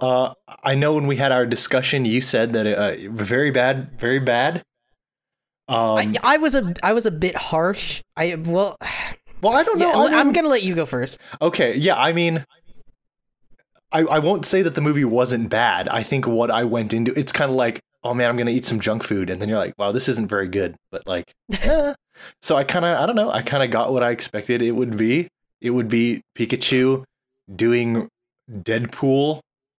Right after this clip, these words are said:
Speaker 1: or Ryan Reynolds as Pikachu, just doing his Deadpool routine again.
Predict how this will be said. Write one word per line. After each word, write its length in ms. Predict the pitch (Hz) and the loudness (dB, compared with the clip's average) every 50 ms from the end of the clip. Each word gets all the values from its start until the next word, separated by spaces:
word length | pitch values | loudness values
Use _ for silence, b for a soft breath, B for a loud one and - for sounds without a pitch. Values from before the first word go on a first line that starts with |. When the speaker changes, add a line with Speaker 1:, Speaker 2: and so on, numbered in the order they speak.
| _ _ _ | _ _ _
Speaker 1:
or 120 | - 110 104 | -6 -4 -2
Ryan 320 | 107 120 120 120 123 123 | 0 2 2 2 0 2
Reynolds 380 | 113 120 123 123 120 123 117 - | 0 2 2 2 0 0 -2 -2
as 300 | 113 113 117 123 123 - | 0 0 0 0 -2 -2
Pikachu, 680 | - 131 120 127 123 - 131 127 131 135 135 131 113 | -6 -4 -2 -2 -2 0 2 2 2 2 2 0 -2
just 320 | 101 110 101 104 104 92 | -4 -4 -4 -4 -10 -8
doing 180 | - 110 113 110 | -4 -4 -2 -2
his 180 | 107 120 104 92 | -2 -4 -4 -4
Deadpool 520 | 101 104 110 107 - - 127 120 117 110 | -4 -4 -4 -4 -6 -6 -4 -4 -2 0
routine 440 | 113 117 117 117 - 120 120 123 120 | 0 0 0 0 -2 -2 -2 -2 -2
again. 480 | 104 92 87 92 95 101 113 131 143 | -2 -4 -2 -2 -2 0 0 -2 -2